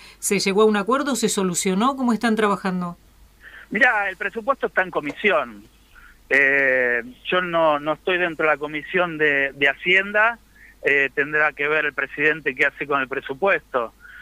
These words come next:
Speaker 2: Lo que nosotros establecimos en, eh, en base a, a la proyección que teníamos de coparticipación y, y la proyección de, de los impuestos municipales, armar el orga-, el, el organigrama y, y un,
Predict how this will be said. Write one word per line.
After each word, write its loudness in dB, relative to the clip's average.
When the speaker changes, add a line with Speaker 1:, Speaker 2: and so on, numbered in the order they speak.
Speaker 2:
Lo 2
que -4
nosotros -4
establecimos -2
en, -6
eh, 0
en -4
base 0
a, 0
a 2
la 0
proyección -4
que -2
teníamos -4
de -4
coparticipación -2
y, -8
y -4
la 0
proyección -4
de, -4
de 0
los -4
impuestos -4
municipales, -4
armar 0
el -4
orga-, -2
el, 0
el 0
organigrama 0
y, -6
y -8
un, -10